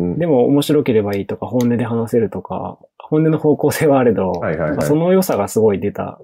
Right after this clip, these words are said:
Speaker 2: から、あ、こういうことできるんだ。確かにYouTubeの配信じゃこれ、ここまでやれないよね、みたいなのとかが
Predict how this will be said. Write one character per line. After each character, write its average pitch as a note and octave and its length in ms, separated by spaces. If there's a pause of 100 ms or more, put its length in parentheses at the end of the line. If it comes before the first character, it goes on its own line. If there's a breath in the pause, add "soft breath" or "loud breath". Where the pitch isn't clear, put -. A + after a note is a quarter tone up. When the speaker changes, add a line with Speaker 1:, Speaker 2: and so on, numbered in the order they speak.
Speaker 2:
か - 140
ら、 - 240 (680)
あ、 - 100
こ D3+ 140
う - 20
い D#3 40
う D3+ 40
こ D#3+ 100
と A#2+ 120
で G2+ 120
き A#2 120
る G2+ 120
ん F2+ 60
だ。 - 120
確 - 240
か A2 120
に F#2 260
YouTube A#2 400
の F#2 120
配 F#2 180
信 G2+ 120
じ F#2 80
ゃ F#2 40
こ F#2+ 160
れ、 F#2+ 200
こ - 120
こ A2+ 80
ま A2 120
で F#2+ 80
や E2+ 80
れ F#2+ 100
な G2 140
い F#2+ 40
よ - 80
ね、 - 120
み - 120
た - 100
い - 80
な E3 80
の - 120
と - 120
か - 120
が - 160